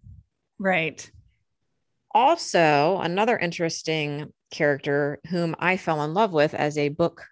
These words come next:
Speaker 2: character in the Winter Night trilogy, Morozko, who is the Slavic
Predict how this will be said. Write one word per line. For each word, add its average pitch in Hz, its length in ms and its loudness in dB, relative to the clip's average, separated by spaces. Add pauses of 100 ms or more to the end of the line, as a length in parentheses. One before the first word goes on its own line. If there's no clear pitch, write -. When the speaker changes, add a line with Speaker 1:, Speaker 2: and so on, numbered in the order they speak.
Speaker 2:
character 143 520 -2
in 151 140 -8
the 143 80 -6
Winter 156 240 -2
Night 143 220 -4
trilogy, 147 640 -4 (1000)
Morozko, 254 880 4
who 175 160 2
is 175 160 0
the 160 100 -2
Slavic 170 720 0